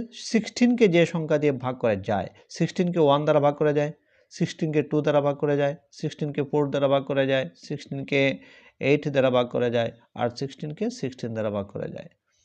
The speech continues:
আর কোনো সংখ্যা দিয়ে ভাগ করা যায় না। তাহলে ওয়ান, টু, ফোর, এইট, সিক্সটিন, এগুলি হচ্ছে সিক্সটিন এর গুণনীয়ক। তাহলে সেটটি হচ্ছে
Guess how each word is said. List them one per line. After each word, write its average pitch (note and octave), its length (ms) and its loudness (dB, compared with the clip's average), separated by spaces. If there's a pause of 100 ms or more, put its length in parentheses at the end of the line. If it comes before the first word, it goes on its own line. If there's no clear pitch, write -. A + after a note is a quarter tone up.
(120)
আর D3+ 140 0
কোনো D3+ 180 -6
সংখ্যা D3+ 280 -8
দিয়ে C#3+ 120 -4
ভাগ A#2+ 120 -4
করা D#3 200 -4 (380)
যায় D3+ 200 8
না। - 200 -4 (240)
তাহলে D#3+ 280 4 (320)
ওয়ান, D3 360 2
টু, D#3+ 340 0 (140)
ফোর, C3+ 200 2 (240)
এইট, D3 320 0
সিক্সটিন, C#3 440 -8
এগুলি C#3 300 0
হচ্ছে E3 280 0 (500)
সিক্সটিন D#3+ 420 0
এর A3 140 2 (260)
গুণনীয়ক। B2+ 500 2 (180)
তাহলে D#3+ 240 6
সেটটি F3+ 300 0
হচ্ছে F#3+ 280 0